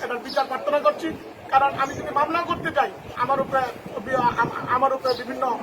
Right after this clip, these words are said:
আ, হুমকি দামকি আসবে এবং আমি অসৎ, আমি এত, আমি আইন, মাননীয় আইনমন্ত্রী এপিএ ছিলাম, বা আমি উপজেলা চেয়ারম্যান আছি এবং আমি কালকে পরাজিত হয়েছি এবং, এই, আমাকে পরাজিত করা হয়েছে। আমি এই, এই অবস্থায় আমি অসহায়ত্ব বোধ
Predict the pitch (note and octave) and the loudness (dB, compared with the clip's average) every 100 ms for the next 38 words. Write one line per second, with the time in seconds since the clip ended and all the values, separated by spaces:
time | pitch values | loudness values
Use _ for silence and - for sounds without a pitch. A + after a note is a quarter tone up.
0 | - - - A#4 - B3+ C4+ C4 B3 B3+ | -6 -2 4 4 4 -2 -6 -6 -6 -4
1 | A3+ - B3+ - - - A#3 B3 B3 B3+ | -6 -4 -6 -8 -14 -6 -4 -2 -2 0
2 | C4 B3+ B3+ D#4 - - - C#4 D4+ - | 2 2 4 2 2 -2 -2 0 -2 -8
3 | - - C4+ C4+ C4+ - C4+ C#4 C#4+ C#4 | -12 -6 -4 -2 0 0 2 2 0 -2
4 | C#4 D4 C#4+ C#4+ D4 C#4+ C4+ C4+ D4 - | 0 2 0 0 -4 -2 -2 0 -4 -2
5 | D4+ D4 D4+ - - - - B3+ C4+ C#4+ | 4 4 4 -4 -12 -6 -2 2 2 2
6 | C#4 C#4+ C#4+ D4 C#4+ C#4+ C#4 C#4+ C#4+ B3+ | -4 -2 2 2 2 -2 0 0 2 0
7 | D4+ E4+ - - - - B3 C4 C4 C4 | -2 -4 -6 -12 -12 -2 2 4 4 2
8 | - - C4 C4 C4 C4+ - C4+ C#4 C#4 | -8 -8 -2 0 0 -2 -2 0 0 2
9 | B3+ A#3+ - - - - - - - B3 | 2 2 0 -6 -16 -20 -16 0 2 6
10 | C4 C4 - B3+ B3 A#3+ B3+ B3 C4 B3+ | 6 6 2 0 0 -2 0 0 0 -2
11 | C4 C4+ - A#3+ B3 C4 C4+ B3 - F3+ | 2 0 0 -4 6 8 8 4 -4 -12
12 | - - - - B3 D#4 D4+ - - - | -12 -12 -8 -4 -2 -2 -6 -8 -18 -20
13 | - - C#4 C4+ - - D#4 F4 F4 D#4+ | -8 2 6 6 2 0 4 4 4 2
14 | F4 D#4+ D#4 C#4+ E4 E4+ E4 D4+ | 4 4 6 4 4 2 -2 -8